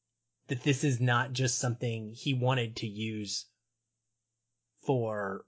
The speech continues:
wrong, that he ends up using these same gifts for good in the end and for, for successful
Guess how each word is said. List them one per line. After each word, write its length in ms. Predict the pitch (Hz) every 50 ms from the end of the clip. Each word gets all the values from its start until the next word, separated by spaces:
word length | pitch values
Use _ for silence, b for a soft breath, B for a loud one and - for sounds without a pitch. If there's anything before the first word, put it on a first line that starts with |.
| _
wrong, 680 | 131 120 113 143 175 220 196 143 107 98 98 113 127 127 - _ _ _ _ _ _ _ _ _ _ _ _ _ _ -
that 160 | 135 127 127
he 240 | 143 - 160 151 151
ends 120 | 156 139
up 120 | 135 113
using 320 | 131 143 143 127 131 127 120
these 180 | 113 110 -
same 240 | - 135 127 120 113
gifts 320 | 101 117 113 101 - - -
for 160 | - 107 101
good 400 | 98 113 117 107 98 90 87 85
in 180 | - 113 107
the 60 | 101 98
end 340 | 104 117 110 104 98 95
and 140 | 92 101 107
for, 240 | - 170 185 170 170
for 260 | - 151 143 139 135 -
successful 880 | - 170 147 - - 180 - - 156 143 135 127 123 123 120 127